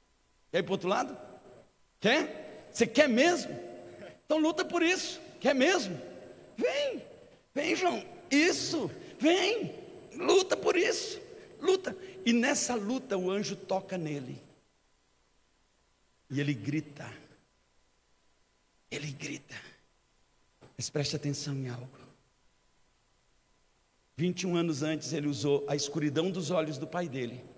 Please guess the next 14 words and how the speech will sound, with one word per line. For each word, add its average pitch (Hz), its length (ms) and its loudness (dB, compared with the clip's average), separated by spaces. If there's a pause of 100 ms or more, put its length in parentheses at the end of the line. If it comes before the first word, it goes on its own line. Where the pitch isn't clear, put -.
(520)
pra 143 120 -4
enganar 127 320 -2
o 123 40 -4
pai. 104 280 -10 (1700)
Vinte 151 280 -4
e 175 40 -4
um 160 80 0
anos 156 200 -2
depois, 139 600 -6 (380)
na 156 100 0
escuridão 175 640 2
maior 240 540 4
da 240 120 0
noite, 143 560 -2